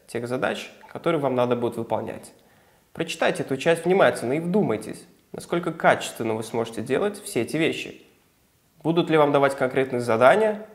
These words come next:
или вам надо будет ставить задачи перед собой самостоятельно? Не все люди готовы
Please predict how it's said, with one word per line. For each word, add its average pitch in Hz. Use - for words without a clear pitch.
или 139
вам 151
надо 147
будет 143
ставить 131
задачи 120
перед 123
собой 113
самостоятельно? 143
Не 147
все 160
люди 131
готовы 147